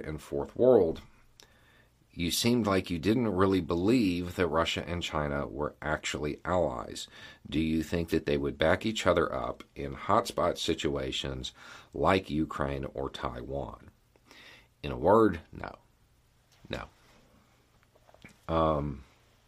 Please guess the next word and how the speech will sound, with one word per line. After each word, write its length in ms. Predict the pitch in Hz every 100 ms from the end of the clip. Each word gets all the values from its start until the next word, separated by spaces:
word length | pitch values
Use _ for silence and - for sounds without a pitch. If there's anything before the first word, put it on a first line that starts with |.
| _ _ - - - - - _ - _ _ _ _ _ _ _ _ _ _ _ _ _ _ _ _ _ _ _ _ _ _ _ _ -
the, 220 | 104 110